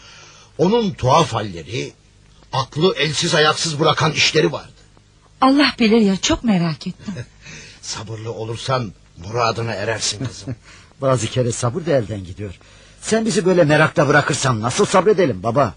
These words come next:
Speaker 1: Ah insanlar, ah insanlar bilmezler ki sabır cennet hazinesidir. Sabrı, azmi, kararı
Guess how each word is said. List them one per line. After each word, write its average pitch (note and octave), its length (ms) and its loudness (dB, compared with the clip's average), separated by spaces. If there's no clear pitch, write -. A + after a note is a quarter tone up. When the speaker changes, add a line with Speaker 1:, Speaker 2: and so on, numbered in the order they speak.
Speaker 1:
Ah D3+ 360 2
insanlar, B2+ 1080 -2
ah C3 540 -2
insanlar C#3+ 680 0
bilmezler B2 580 -8
ki D3+ 420 -6
sabır C#3 440 -2
cennet C3+ 500 -2
hazinesidir. A2+ 680 -8
Sabrı, A2+ 580 -8
azmi, A#2+ 640 -4
kararı D3 760 2